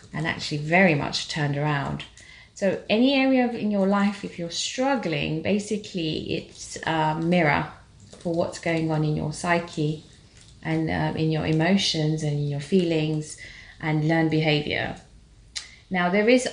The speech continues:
other complex issues in this where, you know, it could be your soul contract, it could be part of your learning on this planet, and it could be part of karma. We talk about karma and spirituality is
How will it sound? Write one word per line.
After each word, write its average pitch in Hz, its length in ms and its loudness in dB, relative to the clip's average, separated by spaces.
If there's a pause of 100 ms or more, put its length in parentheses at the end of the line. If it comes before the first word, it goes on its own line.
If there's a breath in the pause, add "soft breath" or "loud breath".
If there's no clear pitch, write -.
other 196 220 6
complex 202 580 0
issues 196 400 0
in 240 160 0
this 247 320 0
where, 170 280 0
you 165 160 -4
know, 156 100 0
it - 180 -4
could - 140 -12
be 160 80 -6
your 151 160 -6
soul 147 240 -6
contract, 226 920 -2
it - 160 -8
could 165 200 -6
be 165 160 -4
part - 320 -4
of 151 100 -4
your 156 180 0
learning 196 560 2
on 175 160 -2
this 170 220 -6
planet, 180 580 -4
and 170 140 -4
it - 80 -8
could 175 100 -10
be 151 100 -2
part - 320 -4
of - 100 -16
karma. 156 600 0
We 156 140 -2
talk 185 260 -4
about - 240 -6
karma 151 340 0
and 151 140 0
spirituality 151 840 -2
is 151 180 -6